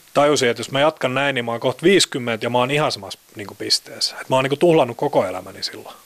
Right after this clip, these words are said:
Et se tota, silloin mä tein ihan täysin, niinku te-, tein, tein niinku tavallaan tällaisen ratkaisun, että nyt mä, et mä en tiennyt, miten mä sen teen, mut mä päätin, että mä y-, tein kaiken, että mä pystyn muuttaa sen ajattelun.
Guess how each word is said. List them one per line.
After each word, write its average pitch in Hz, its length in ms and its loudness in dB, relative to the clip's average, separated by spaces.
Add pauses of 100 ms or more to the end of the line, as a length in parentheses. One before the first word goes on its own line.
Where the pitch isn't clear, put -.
(800)
Et 113 140 -2
se 123 140 2
tota, 123 440 2 (140)
silloin 165 240 2
mä 175 60 2
tein 151 180 2
ihan 147 180 0
täysin, 143 440 0
niinku 151 220 -10 (100)
te-, 147 140 -2
tein, 139 340 2
tein 185 200 2
niinku 143 140 -2
tavallaan 160 380 4
tällaisen 147 460 0 (160)
ratkaisun, 139 640 0
että 127 140 0
nyt 165 140 0
mä, 143 200 0 (640)
et 120 120 -6
mä 147 120 0
en 160 60 -2
tiennyt, 147 240 0
miten 196 380 2
mä 113 120 -4
sen 117 240 -6
teen, 120 340 2
mut 120 140 -8
mä 139 60 -8
päätin, 147 280 2
että 139 140 -8
mä 156 60 -2
y-, 160 80 -4 (360)
tein 165 140 -2 (200)
kaiken, 185 420 2
että 123 160 -2
mä 117 60 0
pystyn - 280 -6
muuttaa 131 460 -2
sen 113 240 -2
ajattelun. 107 640 -2